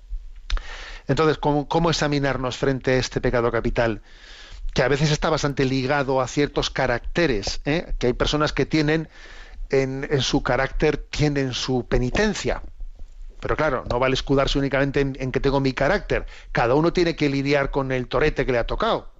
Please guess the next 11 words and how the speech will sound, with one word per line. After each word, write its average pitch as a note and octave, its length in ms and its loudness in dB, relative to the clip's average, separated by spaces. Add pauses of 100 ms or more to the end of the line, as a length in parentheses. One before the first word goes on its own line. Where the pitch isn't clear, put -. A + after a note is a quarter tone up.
(120)
¿eh? A3+ 160 -4 (1080)
Tengo D#3 240 2
arranques C#3+ 460 0
de D3 100 0
cólera, C#3 500 0 (680)
me B2+ 180 0
dejo D3 240 4
llevar C#3+ 400 2
por C#3+ 160 2
la C3 140 2
ira, D3 400 0